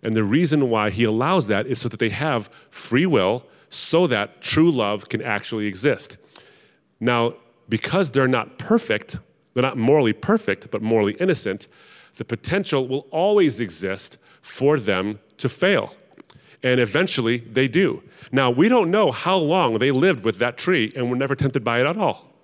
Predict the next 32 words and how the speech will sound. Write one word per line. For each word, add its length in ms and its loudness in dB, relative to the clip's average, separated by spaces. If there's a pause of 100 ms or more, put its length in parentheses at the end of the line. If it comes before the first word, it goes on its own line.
(120)
We 100 4
have 120 4
no 240 2
idea 300 2
how 100 0
long 160 0
that 160 -2
was. 320 -6 (960)
It 100 -8
could 120 0
have 80 0
been 140 0
billions 380 2
of 80 -4
years. 240 0
It 60 -2
could 100 -4
have 80 0
been 100 2
five 240 -2
minutes. 260 -2
I 100 0
don't 160 2
know. 240 0 (640)
But 100 -2
they 120 4
didn't, 360 2
they 60 -4
weren't 180 2
tempted 300 0
by 160 -2
it. 80 -10